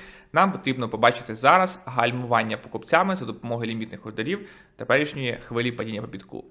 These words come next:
На великих таймфреймах поки що рано щось говорити, наприклад, місячний ми тільки що бачили, зараз двотижневий,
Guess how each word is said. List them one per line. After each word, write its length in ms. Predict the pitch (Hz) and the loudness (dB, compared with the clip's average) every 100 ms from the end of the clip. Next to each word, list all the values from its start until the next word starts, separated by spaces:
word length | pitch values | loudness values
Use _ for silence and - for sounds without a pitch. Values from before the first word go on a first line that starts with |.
| _ | _
На 80 | 147 | 0
великих 280 | 175 220 180 | 2 2 2
таймфреймах 480 | 170 160 175 160 156 | 0 2 4 4 0
поки 160 | - | -8
що 140 | 143 139 | 0 4
рано 200 | 135 120 | 4 2
щось 220 | - 123 | -8 -8
говорити, 380 | 143 156 220 143 | -4 -2 0 0
наприклад, 480 | 117 104 - 107 - | -2 -2 -6 -6 -8
місячний 360 | 135 127 - 120 | -10 -8 -10 -12
ми 60 | |
тільки 160 | 120 - | -12 -10
що 160 | - | -2
бачили, 360 | 131 190 165 120 | 0 0 0 0
зараз 380 | 120 117 117 - | 2 0 -2 -8
двотижневий, 800 | 120 113 - 117 143 190 185 | -4 -4 -4 -6 -4 -2 -2